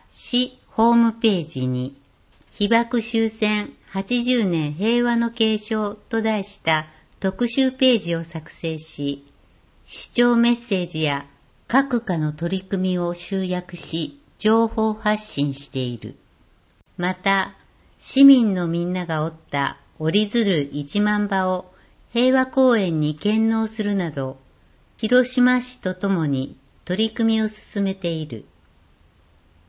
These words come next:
問い、平和首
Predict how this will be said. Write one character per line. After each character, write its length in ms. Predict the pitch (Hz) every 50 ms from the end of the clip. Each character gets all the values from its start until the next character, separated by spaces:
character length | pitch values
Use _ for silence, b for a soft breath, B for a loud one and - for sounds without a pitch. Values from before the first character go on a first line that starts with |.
| _ _ _ _ _ _ _ _
問 200 | - 196 202 214
い、 320 | 214 226 226 - - - - _ _ _ _ _ _ _ _ _ _ _ _ _ _ _ _ _ _ _ _ _ _ _ _ -
平 280 | 240 247 262 269 277
和 60 | 277 269
首 100 | 262